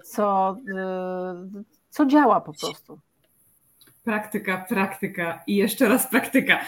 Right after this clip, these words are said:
Speaker 2: Ale rozbierając, e, rozbierając te wystąpienia publiczne, to przede wszystkim wszyscy się boimy, to jest dobra wiadomość, naprawdę wszyscy.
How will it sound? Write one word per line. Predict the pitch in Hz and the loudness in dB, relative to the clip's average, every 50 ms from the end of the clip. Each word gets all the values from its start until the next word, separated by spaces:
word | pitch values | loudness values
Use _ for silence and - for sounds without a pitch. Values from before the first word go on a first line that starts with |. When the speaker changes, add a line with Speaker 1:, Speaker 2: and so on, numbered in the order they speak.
| - - - - - | -10 -10 -8 -8 2
Speaker 2:
Ale | - 220 254 262 262 - - - | 6 6 8 8 6 4 4 2
rozbierając, | 240 294 302 233 226 254 269 349 440 440 339 254 226 233 254 262 - - - - - - | 2 2 2 2 2 2 6 6 6 6 6 6 4 4 2 0 -2 -4 -6 -6 -4 -2
e, | 226 226 226 233 233 233 233 226 226 226 233 226 226 226 226 226 226 226 226 220 220 226 226 226 226 226 226 226 220 - - - _ _ | 0 2 2 4 2 2 2 2 2 2 2 2 2 2 2 0 0 0 0 0 0 0 0 -2 -2 -2 -2 -2 -4 -6 -8 -16 _ _
rozbierając | 226 240 277 247 220 247 269 302 339 320 285 277 - - | 0 0 2 2 2 2 2 4 4 4 4 2 2 0
te | 254 | -2
wystąpienia | 226 254 - - 254 233 - 294 294 269 240 | -2 -2 -4 -2 -2 -2 0 0 0 0 0
publiczne, | - 240 202 240 254 - 262 247 | 0 -2 -2 -2 0 0 0 -2
to | 247 247 | -2 -4
przede | - - 220 262 233 | -6 -4 -4 -4 -4
wszystkim | - - 240 220 - - - - 233 240 240 240 240 240 240 240 247 247 - - - - - _ _ | -4 -8 -8 -10 -10 -12 -10 -4 -2 0 0 0 0 0 0 0 -2 -4 -6 -20 -20 -20 -20 _ _
wszyscy | - - 359 - 381 | -10 -6 -4 -4 -2
się | - 320 - | 0 0 2
boimy, | - 277 247 190 165 160 170 220 226 - _ _ | 2 2 2 2 0 0 -2 -4 -4 -6 _ _
to | 240 240 | -4 -2
jest | 233 202 | 0 0
dobra | 233 226 226 220 220 | 0 0 0 0 0
wiadomość, | 226 208 190 175 160 165 175 233 - - | 0 0 0 -2 -2 -2 -2 -4 -2 -2
naprawdę | 226 214 262 294 294 233 262 | -2 0 2 2 2 2 0
wszyscy. | - - - 262 - - - - 160 175 254 285 - | 0 -2 -4 -2 -2 -2 -2 -2 -2 -2 -2 -2 -4